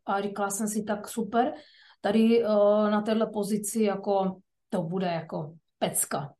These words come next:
<laughs> Po dvou letech opravdu se začalo objevovat u mě to stejný, co jsem zažívala v předcházejících zaměstnaneckých poměrech. A, eh, člověk jako v té době, já jsem i prošla, eh, několika personálními agenturami,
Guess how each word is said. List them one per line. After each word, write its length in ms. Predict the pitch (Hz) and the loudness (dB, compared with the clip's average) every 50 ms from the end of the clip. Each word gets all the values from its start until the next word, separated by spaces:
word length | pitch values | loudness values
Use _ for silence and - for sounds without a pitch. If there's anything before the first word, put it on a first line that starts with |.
| _ - - | _ 0 2
<laughs> 220 | 311 - - - - _ _ - - - - - _ _ - | 2 2 2 -2 -12 _ _ -20 -20 -20 -20 -20 _ _ 2
Po 100 | 262 254 | 4 4
dvou 280 | 220 254 302 302 285 | 6 6 6 6 6
letech 380 | 269 220 214 220 220 240 247 214 | 6 6 6 6 4 4 4 4
opravdu 400 | 233 233 226 240 226 220 220 220 | 4 2 4 4 4 4 4 2
se 140 | 214 226 208 | 2 2 2
začalo 440 | 202 202 196 196 - 214 202 185 - | 2 2 0 0 0 0 0 0 -2
objevovat 600 | 196 185 190 208 208 208 190 190 196 196 196 - - | -4 -4 -2 0 0 0 0 -2 -2 -4 -4 -8 -6
u 100 | - 226 | -2 2
mě 380 | 226 214 202 202 208 202 196 196 - | 2 2 2 2 0 -2 -4 -4 -4
to 200 | - 240 233 233 | 0 2 2 2
stejný, 720 | 226 - - - 208 202 208 208 202 202 202 208 220 220 220 - - - - - _ - | 0 -4 -8 -6 -4 -2 -2 -2 -2 -2 0 0 0 -2 -4 -8 -16 -20 -20 -18 _ -6
co 100 | 233 208 | -4 -2
jsem 200 | - 233 226 208 | 0 0 0 2
zažívala 520 | 208 208 202 202 214 208 208 196 208 208 | 2 0 0 0 0 0 0 0 0 0
v 80 | 202 202 | 0 -4
předcházejících 960 | - 233 202 - - - 202 202 196 208 208 202 196 196 - 220 214 190 226 202 | -6 -8 -8 -6 -4 -2 -2 -2 0 0 0 0 0 0 0 -2 0 0 0 0
zaměstnaneckých 800 | 190 190 196 202 196 - 220 208 208 214 214 - - 214 196 - - | -2 -2 -2 -4 -4 -2 -2 0 0 0 -2 -2 -4 -6 -6 -4 -4
poměrech. 520 | 208 185 190 185 185 185 190 202 202 - - | -2 -2 0 0 -2 -2 -2 -4 -6 -4 -4
A, 180 | 214 190 190 190 - - - - - - - - | -4 -4 -4 -4 -8 -14 -20 -20 -20 -16 -12 -10
eh, 80 | 196 190 | -8 -6
člověk 320 | 190 214 202 220 220 220 | -4 -2 0 0 0 0
jako 400 | 233 226 - 247 233 233 233 220 | 0 -2 0 2 4 4 4 2
v 80 | 220 - | 0 -2
té 160 | - 233 214 | -4 -2 -2
době, 520 | 226 208 196 202 226 226 233 233 233 - - | 0 -2 0 0 0 0 2 0 0 -2 -4
já 100 | 208 - | -6 -4
jsem 200 | - - 233 220 | -2 0 0 0
i 100 | 220 202 | 0 0
prošla, 540 | 220 208 202 208 226 214 214 214 214 214 196 196 196 190 190 | -2 -4 -4 -2 0 2 2 2 2 0 -2 -6 -6 -6 -6
eh, 40 | 190 | -6
několika 380 | 196 196 196 214 208 214 233 | -8 -4 -4 -4 -2 -2 -2
personálními 640 | - - 196 190 - 214 208 208 208 208 220 233 - | -4 -4 -6 -6 -4 -2 -2 0 2 2 2 0 0
agenturami, 640 | 185 180 202 202 202 202 214 214 220 226 233 247 285 | -4 -4 -4 -4 -4 -4 -2 -2 -2 -2 -2 -4 -6